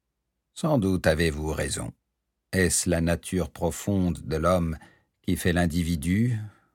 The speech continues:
ou le chemin qu'il a parcouru ? En tant que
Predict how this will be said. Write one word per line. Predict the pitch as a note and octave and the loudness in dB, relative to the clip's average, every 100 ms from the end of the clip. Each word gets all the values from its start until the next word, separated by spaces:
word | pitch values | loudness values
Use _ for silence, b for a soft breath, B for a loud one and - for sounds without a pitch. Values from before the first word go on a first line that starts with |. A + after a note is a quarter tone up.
| - | -10
ou | D#2+ | -4
le | E2+ | -2
chemin | D#2 - E2+ F2 F#2+ G2+ G#2+ - | 0 0 0 0 0 0 -2 -4
qu'il | - E2+ | -4 -2
a | |
parcouru ? | E2+ - - - F2 F2+ - _ _ _ _ _ _ _ _ - | -2 -6 -8 -8 -6 -6 -10 _ _ _ _ _ _ _ _ -2
En | A2 | 2
tant | C3 A#2 | 4 2
que | - G2+ F2 | 2 -2 -2